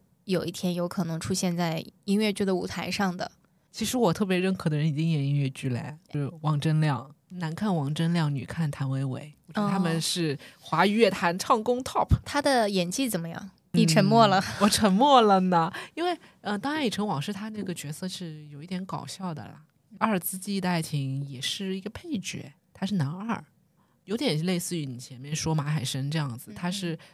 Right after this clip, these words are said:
Speaker 2: 没有那么复杂的。
Speaker 1: 人设讨巧。
Speaker 2: 对，讨巧还是可以。谭维维可以说是一直都在大女主吧。
Speaker 1: 哎，我心里有一个，虽然那个歌手已经，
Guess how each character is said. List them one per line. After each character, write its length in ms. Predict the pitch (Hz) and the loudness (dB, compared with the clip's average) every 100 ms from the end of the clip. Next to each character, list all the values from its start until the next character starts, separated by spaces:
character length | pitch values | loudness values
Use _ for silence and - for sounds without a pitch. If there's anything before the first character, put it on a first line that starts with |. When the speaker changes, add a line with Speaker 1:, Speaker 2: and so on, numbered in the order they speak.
| _ | _
Speaker 2:
没 120 | - 170 | -4 -2
有 140 | 190 | 0
那 80 | 240 | 0
么 100 | 185 | -2
复 220 | - 107 | -4 -14
杂 200 | - - | -14 -10
的。 60 | 196 | -6
Speaker 1:
人 80 | - | -6
设 140 | 214 | -6
讨 220 | - 190 | -6 -8
巧。 240 | 196 - - - | -10 -12 -14 -6
Speaker 2:
对， 180 | 175 139 | -6 -6
讨 200 | - 139 | -12 -18
巧 200 | - 151 | -16 -16
还 160 | 160 | -12
是 100 | 160 175 | -10 -10
可 240 | - 131 | -8 -10
以。 140 | 143 - _ _ _ _ - | -12 -16 _ _ _ _ -8
谭 120 | 123 | -2
维 60 | 196 | 0
维 220 | 170 170 | 0 0
可 120 | - | -2
以 100 | 135 | -4
说 180 | 135 135 | -2 -4
是 180 | 143 139 | -2 -4
一 60 | |
直 120 | 131 | -6
都 140 | 120 120 | -8 -8
在 420 | 131 127 - 170 _ _ | -8 -10 -12 -16 _ _
大 160 | 156 131 | -2 0
女 180 | 127 | -2
主 160 | 127 - | -6 -10
吧。 240 | - 143 - - 214 | -14 -16 -18 -16 -10
Speaker 1:
哎， 220 | 208 - | -10 -8
我 140 | 226 202 | -4 -2
心 260 | - 247 | -2 -2
里 120 | 233 | -2
有 120 | 196 185 | -2 -2
一 140 | - | -6
个， 340 | 190 196 190 | -8 -4 -4
虽 200 | 185 - | -4 -4
然 240 | 214 208 214 | -2 -2 -4
那 100 | 220 | -4
个 420 | 208 190 180 - - _ | -2 -2 -4 -8 -14 _
歌 160 | 214 220 | -2 0
手 260 | - 180 | 0 -2
已 140 | 175 170 | -4 -8
经， 360 | - 175 170 | -10 -10 -10